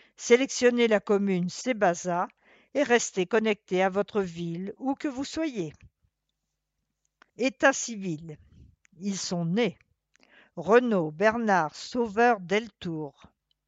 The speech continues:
Nazia Bacta Bourala. Margot Chloé Pissavin Vore. Lévi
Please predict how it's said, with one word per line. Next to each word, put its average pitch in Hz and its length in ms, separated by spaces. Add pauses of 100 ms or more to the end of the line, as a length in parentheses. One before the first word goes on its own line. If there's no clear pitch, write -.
(480)
Nazia 185 760
Bacta 226 800
Bourala. 208 680 (1120)
Margot 180 720
Chloé 220 520 (120)
Pissavin 220 680
Vore. 175 680 (960)
Lévi 185 640